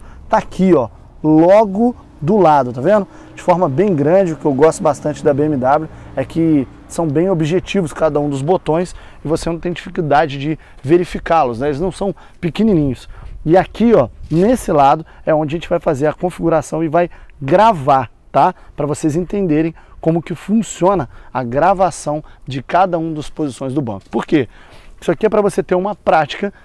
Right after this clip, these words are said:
que se você tiver dois motoristas no seu veículo, você não precisa toda hora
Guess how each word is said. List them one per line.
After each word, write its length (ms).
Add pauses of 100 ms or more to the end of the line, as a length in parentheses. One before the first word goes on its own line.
que 60
se 80
você 200
tiver 240
dois 460
motoristas 720
no 100
seu 180
veículo, 540 (260)
você 200
não 120
precisa 380
toda 220
hora 240